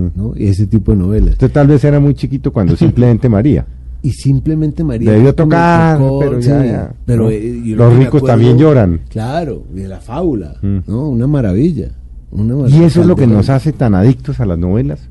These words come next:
Speaker 1: Yo creo que eso es lo que nos hace tan adictos, y para mí, para, para mí, para hacerlas, digamos, se necesita más que una adicción a verlas, se necesita es una adicción a querer contar el cuento.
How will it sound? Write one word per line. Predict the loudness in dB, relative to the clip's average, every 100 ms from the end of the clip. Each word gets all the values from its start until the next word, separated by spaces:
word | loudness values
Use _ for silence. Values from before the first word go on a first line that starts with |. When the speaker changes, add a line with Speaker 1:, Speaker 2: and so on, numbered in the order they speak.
| -8
Speaker 1:
Yo | -2 0
creo | 0 0
que | 0 -2 0 0
eso | 0
es |
lo | 0
que | -2 -2
nos | -2
hace | -2 -2
tan | -2 -4
adictos, | -4 -6 -6 -4
y | -4
para | -2 -2 0
mí, | 2 2 2
para, | 0 -2 -4
para | -8 -8 -6
mí, | -6 -6
para | -4 -6
hacerlas, | -4 -2 0 2 0 0
digamos, | -2 0 2 2 2
se | 0
necesita | -2 -2 -4 -6 -4 -2
más | 0 0 -2
que | 0
una | 2
adicción | 2 0 0 2
a | 4
verlas, | 4 2 2 0
se | 0
necesita | 0 -2 -4 -4 -2
es | -2
una | 0
adicción | 0 0 -2 -4 -2
a | -2
querer | -4 -4 -4 -4
contar | -6 -4 -4
el | -6
cuento. | -6 -6 -6 -10